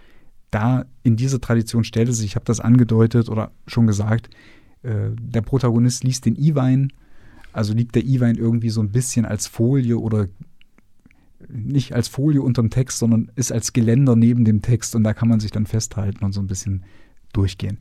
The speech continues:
Das ist eine ganz interessante Sache, dass der Roman auf einmal als Gattung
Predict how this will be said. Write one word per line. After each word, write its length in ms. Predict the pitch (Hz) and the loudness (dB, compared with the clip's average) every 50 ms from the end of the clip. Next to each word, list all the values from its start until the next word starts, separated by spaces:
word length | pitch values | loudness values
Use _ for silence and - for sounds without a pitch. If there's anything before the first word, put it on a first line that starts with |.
| - - - - - | -14 -20 -20 -12 -4
Das 180 | - 139 151 165 | -2 0 0 0
ist 140 | 160 139 - | 0 0 0
eine 60 | 120 | 0
ganz 240 | 113 117 135 139 120 | 2 2 0 0 0
interessante 480 | 127 117 117 110 - 117 113 117 117 | -4 -4 -4 -4 -2 -2 -4 -4 -4
Sache, 320 | 98 95 104 107 - - 120 | -4 -4 -4 -4 -4 -4 -4
dass 160 | 113 104 - | -4 -4 -4
der 120 | - 107 | -2 -4
Roman 640 | 101 - 107 101 101 98 101 110 123 143 151 147 - | -4 -2 -2 0 0 0 0 0 2 2 2 2 0
auf 240 | - 107 - - - | -6 -10 -12 -8 -4
einmal 260 | 113 120 123 123 - | -2 -2 -2 -2 -4
als 220 | - - - - | -6 -8 -8 -6
Gattung 480 | - 113 120 - - 127 123 127 127 | -4 -4 -4 -4 -2 -2 -2 -2 -2